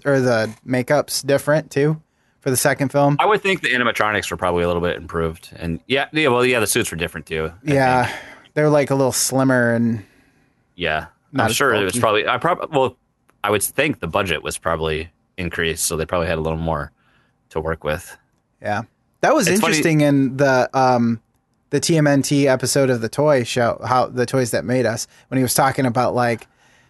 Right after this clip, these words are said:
Speaker 1: nobody believed that kind of a serious, darker take on T M N T
Speaker 2: Yeah.
Speaker 1: would actually work. And
Speaker 2: Also, Corey Feldman as Donatello is just <laughs> like, whoa. <laughs>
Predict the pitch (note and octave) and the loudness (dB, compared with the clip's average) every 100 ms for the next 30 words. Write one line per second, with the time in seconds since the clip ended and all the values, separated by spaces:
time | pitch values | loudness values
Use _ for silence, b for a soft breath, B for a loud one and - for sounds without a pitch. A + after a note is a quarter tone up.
0 | - D#3 D#3 D#3 C#3+ C#3 D3 D3 B2+ C3+ | 0 2 4 2 2 2 4 2 2 2
1 | C3+ - - D3 B2+ A#2 - D#3 C#3+ C3+ | 2 0 0 2 2 2 2 2 4 4
2 | B2 - C3+ B2+ C3+ - C3+ B2+ A#2+ A#2 | 2 2 0 2 -2 0 0 2 0 0
3 | C3+ B2+ B2 G#2 F#2+ E2+ A#2+ A2 - - | 0 2 2 2 2 0 -2 -6 -16 -6
4 | C3 A#2+ B2+ A#2+ A2+ - B2 B2+ B2 - | -4 -2 0 -2 -4 -10 -2 2 2 0
5 | - G#2+ A2+ - _ _ _ _ _ _ | -8 -6 -6 -10 _ _ _ _ _ _
6 | _ C3 C#3+ C#3+ B2+ A#2+ G#2+ - C2 - | _ -2 0 2 2 2 0 -4 -14 -20
7 | _ - - C3+ B2+ G2+ G#2+ G2 F2+ D#2 | _ -20 -2 0 2 2 0 0 0 -2
8 | F2+ E2 D#2+ F2 D#2 D#2+ D#2 - - - | -4 -4 -2 -2 0 0 -2 -4 -8 -4
9 | - - - - - - - - - _ | -4 -6 -6 -6 -6 -8 -12 -20 -20 _
10 | - _ - - _ - _ B B B | -20 _ -20 -20 _ -20 _ B B B
11 | G#3 A3+ D#3+ E3 D#3+ D3 A#2+ - | -4 -2 0 2 2 2 0 -2